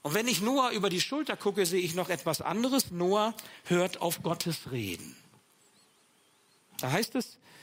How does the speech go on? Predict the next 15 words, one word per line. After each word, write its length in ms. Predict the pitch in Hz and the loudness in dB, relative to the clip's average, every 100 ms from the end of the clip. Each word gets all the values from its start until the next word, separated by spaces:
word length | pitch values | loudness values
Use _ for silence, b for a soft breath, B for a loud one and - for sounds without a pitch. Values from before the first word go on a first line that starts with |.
| B B B B | B B B B
Kapitel 360 | 147 175 160 | -2 2 2
sechs, 220 | 143 190 | 0 -4
Vers 320 | - - 147 - | -4 -4 -2 -2
vierzehn, 580 | 226 233 - 202 196 - B B | -4 -4 -4 -2 -2 -6 B B
"Mache 280 | 151 226 247 | 0 0 2
dir 200 | 208 214 | 2 2
einen 260 | 170 170 160 | 2 0 0
Kasten 560 | - 233 - - 214 | 0 -2 -4 -8 -6
von 240 | 180 165 156 | -2 -2 -2
Tannenholz", 640 | - 202 220 160 190 220 | -2 -2 -2 0 0 0
damit 240 | 156 147 | -4 -4
ist 160 | - - | -6 -6
die 120 | - | -6
Arche 380 | 117 143 170 220 | -2 -2 -2 -2
gemeint, 540 | 190 196 208 294 - | -4 -2 -4 -6 -8